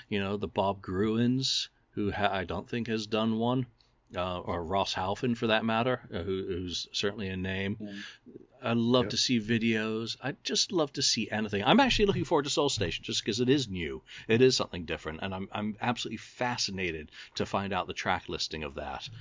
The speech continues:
Speaker 1: I don't know how many times I'll listen to it, probably not many, but, um, you know, I may end up being pleasantly surprised or not. And you know what? I'll still buy it and support Paul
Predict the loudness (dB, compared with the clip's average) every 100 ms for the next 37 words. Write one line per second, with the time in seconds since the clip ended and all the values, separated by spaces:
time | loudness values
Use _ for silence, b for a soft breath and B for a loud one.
0 | B -4 0 0 -2 -4 -6 -8 -2 2
1 | 2 0 -2 -2 -2 -2 -2 -2 -2 0
2 | 2 2 0 -2 -4 0 B B B -2
3 | 0 0 -2 -6 -8 _ _ _ _ -8
4 | -4 -4 -2 0 0 0 -2 -4 -2 -2
5 | -4 -2 0 0 -2 -4 -4 -4 -2 0
6 | 0 -2 -6 0 2 4 2 -2 -2 2
7 | 2 0 -2 0 2 0 2 0 2 4
8 | 6 4 4 0 -4 -2 -4 -2 -4